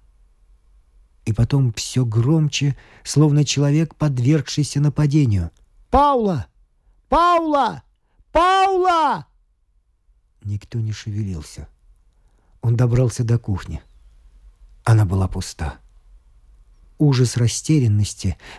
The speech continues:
наполнил его внутренней дрожью. Он поднялся в студию,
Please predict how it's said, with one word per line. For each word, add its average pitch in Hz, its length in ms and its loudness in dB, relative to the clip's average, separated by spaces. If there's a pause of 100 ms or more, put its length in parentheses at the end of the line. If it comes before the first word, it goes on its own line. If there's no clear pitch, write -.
наполнил 156 640 4
его 143 280 2
внутренней 151 680 0
дрожью. 123 580 0 (560)
Он 117 180 4
поднялся 113 640 0
в 107 60 -6
студию, 135 640 0